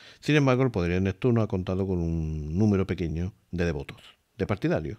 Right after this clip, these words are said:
durante siglos, entre los taumaturgos de la camarilla.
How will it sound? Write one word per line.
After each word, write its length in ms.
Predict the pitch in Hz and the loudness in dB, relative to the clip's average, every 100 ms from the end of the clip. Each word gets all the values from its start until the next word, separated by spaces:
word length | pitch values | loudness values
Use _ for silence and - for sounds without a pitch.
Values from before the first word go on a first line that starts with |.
| - | -6
durante 300 | 85 80 82 | -2 -2 -2
siglos, 340 | - 78 69 - - - - - - | -4 -4 -6 -10 -18 -20 -20 -20 -8
entre 220 | 87 87 | -4 0
los 120 | 90 | -2
taumaturgos 640 | - 87 82 82 87 80 78 | 0 2 2 4 4 4 2
de 80 | 73 | 0
la 100 | 73 | -2
camarilla. 540 | 73 69 64 - | -6 -6 -8 -10